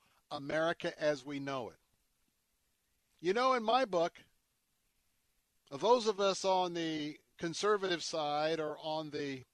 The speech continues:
biblical worldview side, you know, a lot about what's good about America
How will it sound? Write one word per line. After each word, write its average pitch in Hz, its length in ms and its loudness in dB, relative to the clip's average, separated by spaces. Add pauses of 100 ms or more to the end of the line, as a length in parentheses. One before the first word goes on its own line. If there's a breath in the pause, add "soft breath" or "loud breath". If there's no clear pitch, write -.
(260)
biblical 180 400 -2
worldview 156 540 -2
side, 123 460 -4 (1800)
you 185 80 4
know, 220 160 6
a 202 40 8
lot 247 260 6
about 226 500 6 (400)
what's 208 300 0
good 233 200 4
about 208 280 6
America 185 720 0